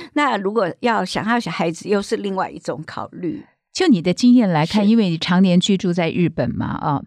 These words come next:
Speaker 1: 是。
Speaker 2: 你觉得台湾跟日本的民众，他们在面对孤独的时候，心态上会有不同吗？
Speaker 1: 我觉得就是过去当然是有很多不同啦，那不过就说，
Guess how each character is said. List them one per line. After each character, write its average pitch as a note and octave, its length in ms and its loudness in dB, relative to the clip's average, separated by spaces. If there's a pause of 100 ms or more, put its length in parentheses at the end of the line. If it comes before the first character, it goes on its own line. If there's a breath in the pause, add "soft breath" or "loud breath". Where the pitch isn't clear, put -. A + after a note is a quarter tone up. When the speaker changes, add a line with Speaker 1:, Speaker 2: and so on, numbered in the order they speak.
Speaker 1:
是。 - 240 -14
Speaker 2:
你 A3 60 6
觉 A#3+ 120 0
得 C#4+ 160 2
台 F#3+ 220 0
湾 A3+ 160 6
跟 B3+ 140 4
日 A#3+ 180 2
本 C#3 280 0
的 C#3+ 380 -2
民 E3 240 4
众， G3 240 0
他 - 160 -2
们 D4+ 100 6
在 C4 160 4
面 A#3 220 6
对 F#3 140 2
孤 A3 240 4
独 F3+ 160 0
的 F3 120 0
时 E3+ 160 -4
候， D#3+ 200 -2
心 D#4 240 0
态 D4 160 -2
上 A#3 180 0
会 G#3 140 4
有 C#3 100 0
不 F#3 100 0
同 D#3+ 220 0
吗？ D#3+ 280 0 (160)
Speaker 1:
我 B3+ 140 0
觉 D#4 180 0
得 D4+ 320 2
就 - 140 -10
是 D#4 380 -4
过 D#4+ 220 0
去 D#4 160 -4
当 D#4 160 0
然 B3 140 -2
是 C4 160 -4
有 A3+ 140 2
很 F#3+ 120 -4
多 G#3 140 0
不 A#3+ 140 -2
同 G3 260 0
啦， D#3+ 200 2
那 C4 280 0
不 A3+ 140 -12
过 C4+ 280 2
就 B3+ 160 -4
说， C4+ 240 -2